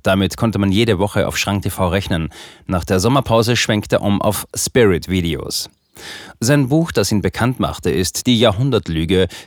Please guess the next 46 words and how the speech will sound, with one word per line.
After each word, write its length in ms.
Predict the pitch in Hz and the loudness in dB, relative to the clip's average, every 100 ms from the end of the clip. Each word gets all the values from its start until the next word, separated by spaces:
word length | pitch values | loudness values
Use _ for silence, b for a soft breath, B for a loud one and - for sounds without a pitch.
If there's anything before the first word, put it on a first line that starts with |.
| - | 0
die 80 | 123 | 2
nur 240 | 127 131 | 4 4
Insider 440 | 113 104 98 76 73 | 4 2 2 -2 -2
kennen. 380 | 95 82 67 - _ _ | -4 -4 -6 -12 _ _
Sein 240 | 104 123 | 0 2
bisher 260 | 131 135 113 | 2 2 2
letztes 360 | 101 - 120 - | 2 0 -4 0
Buch 260 | 104 92 | 0 4
war 200 | 101 92 | 2 2
Im 160 | 95 95 | 0 -2
Zeichen 400 | - 87 - 95 | 0 0 0 0
der 140 | 87 | 2
Wahrheit, 500 | 90 104 87 69 - B B B | 2 2 0 -6 -8 B B B
in 120 | - | -4
dem 140 | 92 90 | 0 0
er 60 | |
schon 160 | 92 98 | 0 0
verstärkt 580 | 104 - 98 101 - - | 0 0 2 0 -4 -4
den 140 | 85 | -2
Blick 260 | - 101 - | 0 -2 0
lenkte 320 | 92 92 - | -2 0 -2
in 100 | - | 0
die 160 | 95 82 | 0 0
Welt 320 | 80 82 - | -2 -2 -4
des 140 | 104 | 0
Geistes, 480 | 107 107 110 117 98 B B | 2 2 2 -2 -4 B B
die 80 | 123 | 0
nicht 240 | 117 110 117 | 2 2 0
nur 100 | 101 | 2
jenseitig 760 | 95 95 92 95 95 113 - | 2 2 2 2 2 -2 -4
ist 320 | 113 - - | -4 -4 -4
als 240 | - 120 - | -2 -2 0
Nahtoderfahrung, 880 | 117 120 107 95 90 98 98 101 B B B | 0 0 0 0 2 2 2 0 B B B
sondern 340 | 110 120 120 | 2 4 2
als 320 | - 107 - - | 2 -2 -4 -2
Wirklichkeit, 1200 | 95 123 - - _ - 98 90 - 82 69 67 - B B | 2 2 2 -14 _ 0 0 0 -2 -4 -4 -6 -14 B B
in 180 | 107 98 | -2 2
der 160 | 95 | 4
wir 120 | 101 | 4
leben 420 | 92 101 98 107 104 | 4 4 2 0 0
und 320 | - 117 107 | 0 -2 0
in 160 | 87 | 0
der 200 | 113 107 | 2 4
wir 200 | 107 85 | 4 2
auch 220 | 92 - 98 | 2 0 2
wirken. 540 | 101 - 67 50 | 2 0 -10 -14